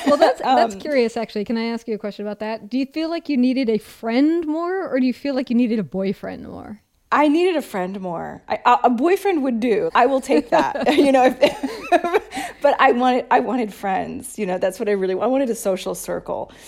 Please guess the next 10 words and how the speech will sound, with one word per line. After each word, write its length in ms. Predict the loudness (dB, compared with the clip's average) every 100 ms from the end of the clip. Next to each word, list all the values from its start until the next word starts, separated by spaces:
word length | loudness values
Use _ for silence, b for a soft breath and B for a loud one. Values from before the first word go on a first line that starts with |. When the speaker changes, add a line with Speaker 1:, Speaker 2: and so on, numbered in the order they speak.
| B B
Speaker 2:
and 300 | -4 -4 -4
to 100 | -6
start 240 | -4 -4
to 80 | -6
feel 160 | -4 -4
like 160 | -2
I 100 | -2
was 180 | -2 -6
belonging 720 | -8 -8 -4 -4 -4 -6 -10 -10
somewhere. 520 | -12 -10 -10 -12